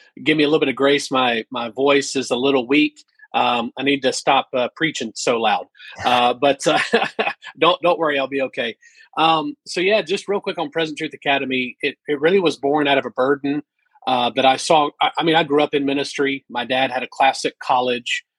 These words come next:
where you'd come on campus and go through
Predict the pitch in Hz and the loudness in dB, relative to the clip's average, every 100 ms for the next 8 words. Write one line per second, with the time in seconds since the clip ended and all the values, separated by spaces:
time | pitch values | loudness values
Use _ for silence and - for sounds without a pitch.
0 | _ _ 117 127 127 135 135 131 - 147 | _ _ -2 2 2 2 -2 -2 -2 0
1 | 131 135 - 135 127 131 127 - 135 131 | 2 0 -2 -4 -2 -4 -4 -4 -4 -4
2 | 123 123 131 - 131 127 127 | -2 -2 -2 -2 -2 -2 -4